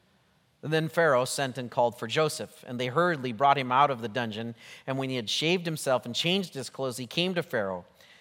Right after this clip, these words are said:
And Pharaoh said to Joseph, "I've had a dream, but no one can interpret it. And I have heard it said about you that when you hear a dream, you can interpret it." Here's an important verse right here. It's verse sixteen. Joseph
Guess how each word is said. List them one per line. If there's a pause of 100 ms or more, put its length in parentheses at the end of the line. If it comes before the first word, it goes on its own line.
(120)
And
Pharaoh
said
to
Joseph, (280)
"I've
had
a
dream, (640)
but
no
one
can
interpret
it. (380)
And
I
have
heard
it
said (160)
about
you (180)
that
when
you
hear
a
dream,
you
can
interpret
it." (180)
Here's
an
important
verse
right
here.
It's
verse
sixteen. (680)
Joseph